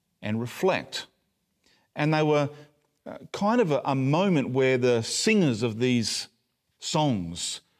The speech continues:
um, would get to the end of, like, maybe we could consider them a verse, and before hurrying on to the chorus or hurrying on to the bridge or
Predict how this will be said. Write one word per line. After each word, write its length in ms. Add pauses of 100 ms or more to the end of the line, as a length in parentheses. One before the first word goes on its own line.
(260)
um, 280 (200)
would 160
get 220
to 80
the 100
end 140
of, 120
like, 220
maybe 220
we 160
could 180
consider 380
them 180
a 60
verse, 500
and 140
before 400
hurrying 540
on 240
to 120
the 300
chorus 580
or 220 (240)
hurrying 440
on 140
to 80
the 100
bridge 540
or 300